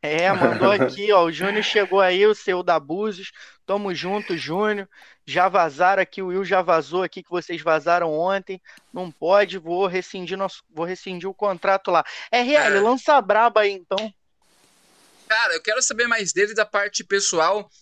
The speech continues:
Speaker 3: Qual foi o primeiro contato de cada um com os games? Conta pra gente qual foi o primeiro console ou o primeiro jogo que vocês jogaram. É, pra pessoal que não conhece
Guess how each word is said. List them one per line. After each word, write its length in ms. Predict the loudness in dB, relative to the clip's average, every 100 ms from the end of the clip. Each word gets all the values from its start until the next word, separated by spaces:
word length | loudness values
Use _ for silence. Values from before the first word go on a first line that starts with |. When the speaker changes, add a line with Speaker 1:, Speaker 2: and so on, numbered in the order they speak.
| _ _
Speaker 3:
Qual 160 | 0 0
foi 260 | 0 0 -2
o 40 |
primeiro 480 | 0 0 2 0 -2
contato 640 | -6 -6 -2 -2 -2 -4
de 120 | -6
cada 300 | -2 -2 -2
um 180 | -4 -6
com 300 | -6 -4 -2
os 200 | -2 -2
games? 520 | 0 0 0 -2 -4
Conta 260 | -4 -10 -10
pra 200 | -4 -2
gente 360 | -2 -6 -4 -6 _ _
qual 140 | -2 0
foi 160 | 2
o 60 | 0
primeiro 280 | 0 0 0
console 680 | 0 -2 -2 0 2 4 2
ou 40 |
o 20 | -2
primeiro 280 | -4 -6 -8 _
jogo 180 | -4 -4
que 120 | -6
vocês 260 | -4 -2 0
jogaram. 540 | 0 0 -2 -4 -10 -16 -20 -8
É, 400 | -4 0 0 -2
pra 160 | -2 -4 -4
pessoal 340 | -4 -2 0 -2
que 160 | -2
não 120 | -4 -2
conhece 580 | -2 0 0 -2 -4